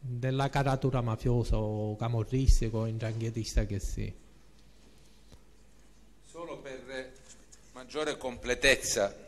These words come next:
Speaker 2: e per ausilio eventuale alla sua memoria, quando lei è stato sentito in udienza dibattimentale l'undici giugno duemilatredici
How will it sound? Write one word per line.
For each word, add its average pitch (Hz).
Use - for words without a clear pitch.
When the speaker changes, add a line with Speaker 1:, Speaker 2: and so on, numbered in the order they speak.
Speaker 2:
e 110
per 117
ausilio 117
eventuale 110
alla 110
sua 131
memoria, 107
quando 165
lei 143
è 123
stato 143
sentito 113
in 110
udienza 117
dibattimentale 101
l'undici 117
giugno 123
duemilatredici 104